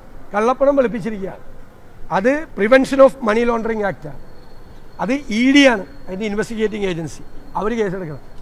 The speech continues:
രണ്ടുപേരും എടുക്കുന്നില്ല. അവിടെ രണ്ടുപേരും തമ്മിൽ സൗഹാർദ്ദത്തിലാണ്. സംസ്ഥാന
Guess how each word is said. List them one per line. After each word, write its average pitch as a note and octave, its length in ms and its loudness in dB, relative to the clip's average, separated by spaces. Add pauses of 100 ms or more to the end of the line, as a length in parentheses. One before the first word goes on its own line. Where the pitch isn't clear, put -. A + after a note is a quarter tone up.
(120)
രണ്ടുപേരും B3+ 420 2
എടുക്കുന്നില്ല. A3 360 -4 (300)
അവിടെ G3 220 -4
രണ്ടുപേരും A#3 380 0
തമ്മിൽ A3+ 160 -2 (100)
സൗഹാർദ്ദത്തിലാണ്. G3+ 600 -4 (680)
സംസ്ഥാന G#3+ 300 2